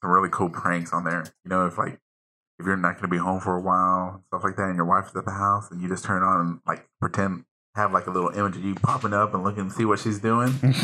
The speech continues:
Speaker 1: And she's all, like, nervous. She's like, "What is that?"
Speaker 2: <laughs>
Speaker 1: No, no, that wouldn't work. Probably break it.
Speaker 2: I
Speaker 1: Maybe.
Speaker 2: spent six weeks on that. <laughs>
Speaker 1: <laughs> Yeah.
Speaker 2: She threw a brick through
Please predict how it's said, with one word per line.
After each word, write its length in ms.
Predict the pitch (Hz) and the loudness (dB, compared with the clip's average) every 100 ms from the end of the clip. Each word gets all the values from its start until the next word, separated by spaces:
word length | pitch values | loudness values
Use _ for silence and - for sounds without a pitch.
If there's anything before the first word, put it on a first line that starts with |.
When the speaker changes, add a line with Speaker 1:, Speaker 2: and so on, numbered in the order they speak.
| 107 - | 4 4
Speaker 1:
And 100 | - | 2
she's 160 | 123 | 4
all, 100 | 113 107 | 4 4
like, 140 | 101 | 2
nervous. 300 | 98 107 127 | 2 2 0
She's 80 | 160 | -4
like, 140 | - | 0
"What 140 | 403 392 | 4 4
is 80 | - | 4
that?" 960 | - - - - - 135 151 - - | 2 2 -2 -2 2 4 4 2 -8
Speaker 2:
<laughs> 40 | - | -8
Speaker 1:
No, 140 | 76 127 - - _ _ _ 80 | -4 -4 -6 -14 _ _ _ -4
no, 40 | 80 | 0
that 120 | 85 | 2
wouldn't 200 | 78 80 | 2 -2
work. 240 | 80 78 - - - _ _ _ - - | -8 -8 -12 -14 -14 _ _ _ -20 -6
Probably 220 | - - | -4 -4
break 220 | - 69 - | -4 -4 -4
it. 180 | - - _ - | -8 -8 _ -12
Speaker 2:
I 220 | - - | -10 -2
Speaker 1:
Maybe. 100 | 147 | 0
Speaker 2:
spent 240 | 160 160 165 _ _ | 2 0 0 _ _
six 320 | - 214 202 | -2 0 2
weeks 220 | 208 175 | 2 2
on 140 | 170 156 | 2 2
that. 220 | 143 147 113 - - - - - | 2 4 2 0 -8 -12 -12 -4
<laughs> 560 | - - 392 - 403 - - | -2 2 2 2 -2 -4 0
Speaker 1:
<laughs> 340 | 160 156 127 - _ - - - | 2 2 0 -8 _ -14 -14 -4
Yeah. 160 | 131 - - | 0 0 -4
Speaker 2:
She 160 | - 127 | -4 -2
threw 320 | 131 139 139 | 2 2 4
a 140 | 131 | 2
brick 240 | 120 104 - | 2 2 0
through 180 | 98 | 0